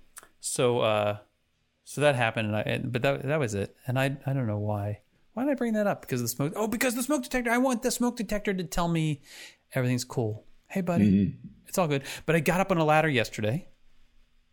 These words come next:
Speaker 1: I dragged the
Speaker 2: Careful.
Speaker 1: ladder inside <laughs> on my shoulder. It's one of those ones that, like, folds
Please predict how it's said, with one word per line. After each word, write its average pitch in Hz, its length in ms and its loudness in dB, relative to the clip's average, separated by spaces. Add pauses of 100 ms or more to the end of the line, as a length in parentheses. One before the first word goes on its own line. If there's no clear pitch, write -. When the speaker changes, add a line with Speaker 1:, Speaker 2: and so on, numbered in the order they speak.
(580)
Speaker 1:
I 135 80 0
dragged 131 360 2
the 170 60 -2
Speaker 2:
Careful. 143 80 -2
Speaker 1:
ladder 135 260 4
inside 120 580 0 (260)
<laughs> - 240 -18
on - 100 -4 (580)
my 117 220 0
shoulder. 110 380 -4 (300)
It's 135 80 -6
one 156 120 2
of 151 60 2
those 139 160 4
ones 131 260 0
that, 123 100 -2
like, 117 200 0
folds 135 680 -2